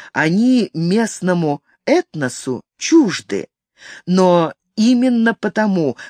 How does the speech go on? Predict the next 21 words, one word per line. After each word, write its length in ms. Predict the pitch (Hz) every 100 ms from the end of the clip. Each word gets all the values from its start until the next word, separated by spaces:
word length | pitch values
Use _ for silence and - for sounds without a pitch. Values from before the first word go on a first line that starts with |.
| -
крайне 460 | - 180 160 151
удобны 720 | - 139 113 156 277 240 302
для 180 | 240 165
венценосцев, 1000 | 254 277 262 254 226 196 190 - 185 185 - - -
особенно 440 | 147 180 165 160
тогда, 380 | 160 151 170 220
когда 400 | 139 131 139 135
у 80 | 143
них 180 | 143
вообще 420 | 190 240 - - 120
нет 200 | 107 107
родины. 640 | 120 113 104 104 85 67 - _ _ _ _ _ _
И 120 | 247
вдруг 600 | 302 262 285 294 - - _ - - - _
им 340 | 247 320 233 180
на 160 | 165
благо 680 | 190 226 226 226 196 277 277 -
Уатт 760 | 170 160 160 196 277 _ - - - - _
строит 640 | - - - 320 359 330 -
паровую 440 | 277 277 262 247
машину, 600 | 220 190 - 131 113 113